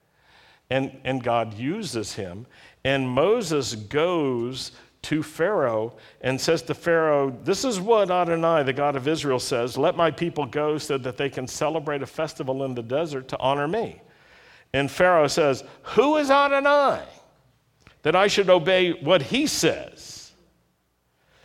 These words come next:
And when he says to let Israel go, "I don't know Adonai, and I also won't let Israel go." So you have these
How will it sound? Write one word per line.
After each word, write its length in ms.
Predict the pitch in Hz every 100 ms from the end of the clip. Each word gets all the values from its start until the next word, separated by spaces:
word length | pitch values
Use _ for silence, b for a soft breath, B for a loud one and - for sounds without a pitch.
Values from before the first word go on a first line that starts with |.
| b 123
And 100 | 151
when 120 | 175
he 120 | 180
says 260 | - 190 147
to 80 | 165
let 260 | 160 156
Israel 440 | 147 156 135 147 127
go, 280 | 127 117 -
"I 160 | 233
don't 220 | 320 269 156
know 200 | 131 123
Adonai, 680 | 117 110 107 120 165 226 - B B B
and 140 | 139 143
I 120 | 135
also 440 | 175 220 - 160
won't 400 | 147 147 147 147 - -
let 580 | 117 147 165 90 - - _ _
Israel 480 | 131 131 113 110 101
go." 360 | 98 113 78 71 _ _ _ - _ _ _ _ _ _ _ _ _ B B B B
So 240 | - 170
you 240 | 151 156 151
have 560 | 131 208 220 156 123 B B B B B B _ _ _ _
these 500 | 127 143 139 - -